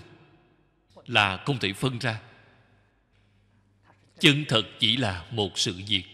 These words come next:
Cho nên có thể y giáo tu hành chính là chân thật cúng dường chư Phật Như Lai. Đó là đệ tử tốt của Phật.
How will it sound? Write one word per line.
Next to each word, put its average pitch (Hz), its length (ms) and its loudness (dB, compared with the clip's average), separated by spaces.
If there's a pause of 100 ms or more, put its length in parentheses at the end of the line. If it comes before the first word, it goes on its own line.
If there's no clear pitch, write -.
(960)
Cho 151 120 6
nên 127 520 0
có 190 60 0
thể 127 240 2
y 147 200 0
giáo 143 280 2 (200)
tu 147 160 6
hành 107 200 -6 (720)
chính 165 180 0
là 104 260 -2
chân 165 320 2
thật - 400 -4
cúng 185 360 2
dường 98 300 -2 (340)
chư 139 320 0
Phật 110 280 -2 (220)
Như 131 200 2
Lai. 107 240 -4 (2500)
Đó 175 140 8
là 110 340 4 (260)
đệ 123 240 6
tử 104 200 0 (100)
tốt - 160 6 (120)
của 117 120 2
Phật. 98 200 -2